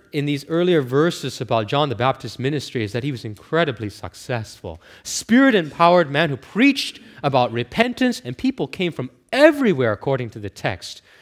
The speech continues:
from Jerusalem, from Judea, and all the surrounding regions to not only hear his message, but to be baptized by him as well.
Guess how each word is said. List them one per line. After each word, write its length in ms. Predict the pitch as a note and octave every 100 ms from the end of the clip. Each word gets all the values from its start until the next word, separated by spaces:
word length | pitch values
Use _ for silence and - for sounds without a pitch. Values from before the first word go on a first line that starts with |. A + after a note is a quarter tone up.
| - -
from 260 | B2 G#2+ - _
Jerusalem, 920 | - B2 D3+ C4 B3+ B3+ A#3+ B3+ B3 A#3+ -
from 180 | D3
Judea, 480 | A#2+ B2 G#3 A#3+ A#3
and 120 | D3
all 360 | - G#3+ C4+ D4
the 80 | A3+
surrounding 520 | - G#3+ A3+ A3 G3+
regions 360 | G3 F#3+ G3+ -
to 100 | E3
not 160 | B3
only 180 | A3 D#3
hear 320 | - B3 D4
his 180 | A#3 C#3
message, 420 | E3 G3+ G3+ -
but 120 | F3 D3
to 40 |
be 140 | D#3
baptized 840 | B2 A#2 F3+ B3+ - - C3 G#2 -
by 180 | A2 G2
him 160 | A2
as 200 | G#2 -
well. 400 | D#3+ D3+ A2 F#2